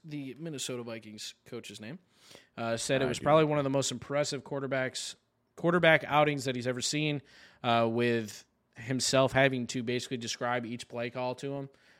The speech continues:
Speaker 1: and then him having to relay that to the players,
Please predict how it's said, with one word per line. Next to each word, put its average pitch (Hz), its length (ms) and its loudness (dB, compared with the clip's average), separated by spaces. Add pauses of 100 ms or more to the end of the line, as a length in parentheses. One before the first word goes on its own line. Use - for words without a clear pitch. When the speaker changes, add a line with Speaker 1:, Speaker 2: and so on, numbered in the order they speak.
(120)
Speaker 1:
and 110 400 -6
then 113 160 -2
him 123 200 -4
having 120 280 -4
to 113 80 -8
relay 117 300 -6
that 117 300 -6
to 120 300 -8
the 117 100 -12
players, 120 480 -4